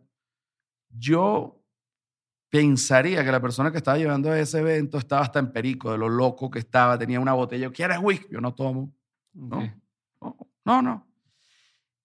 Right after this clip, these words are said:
Speaker 1: Y comienzo a echar ahí, a hacer la rutina. Y de repente digo, "Vagina".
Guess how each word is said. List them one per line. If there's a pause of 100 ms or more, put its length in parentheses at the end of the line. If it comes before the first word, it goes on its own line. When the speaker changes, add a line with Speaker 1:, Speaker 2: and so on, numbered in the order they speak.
Speaker 1:
Y
comienzo
a
echar
ahí, (140)
a
hacer
la
rutina. (460)
Y
de
repente
digo,
"Vagina".